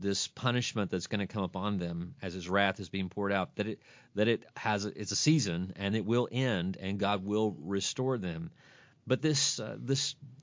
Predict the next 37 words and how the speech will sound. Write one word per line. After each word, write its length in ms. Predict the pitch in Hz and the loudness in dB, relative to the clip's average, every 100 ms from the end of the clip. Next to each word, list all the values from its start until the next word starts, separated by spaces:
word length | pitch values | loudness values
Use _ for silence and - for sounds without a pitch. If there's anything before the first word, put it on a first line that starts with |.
| - - | -18 -6
kind 220 | 143 160 | 0 2
of, 180 | 143 113 | 0 0
this 160 | - | -2
prophetic 580 | - 123 - 160 165 160 | 0 0 2 4 4 4
moment 520 | 135 135 147 98 85 | 4 6 4 4 2
in 100 | 90 | 0
Ezekiel 640 | 98 90 120 139 95 82 80 | 0 2 0 0 0 0 0
where 140 | 80 | -2
he 140 | 104 | -2
talks 360 | 90 113 117 - | -2 0 0 0
about 240 | 92 85 | 0 -2
how 240 | 80 104 92 | 0 -2 -2
he 180 | 104 92 | -2 -4
is 120 | 87 | -4
gonna 240 | 104 95 | -4 -4
take 240 | - 104 113 | -4 -2 0
out 180 | 104 | 0
their 140 | 98 95 | -2 -2
heart 180 | 98 90 | -2 -2
of 100 | - | -4
stone 520 | - 127 101 80 82 - - 123 | 0 0 2 0 -4 -10 -18 -8
and 100 | 110 | -2
he's 140 | 98 82 | -2 0
gonna 160 | 95 | -2
give 300 | 87 120 127 | 2 2 2
them 200 | 101 90 | 0 0
a 60 | 78 | -2
heart 200 | 104 95 | -2 -2
of 80 | - | -2
flesh, 380 | 117 104 90 | 0 0 0
how 140 | - 95 | -2 -4
he 160 | 104 | -2
is 160 | 95 87 | -2 -2
going 280 | 107 113 110 | -2 -2 -2
to 120 | 92 | -6
put 320 | - 139 139 139 - - - | -4 0 0 -2 -20 -20 -4
his, 680 | 147 147 135 - - - | 2 4 2 0 -4 -8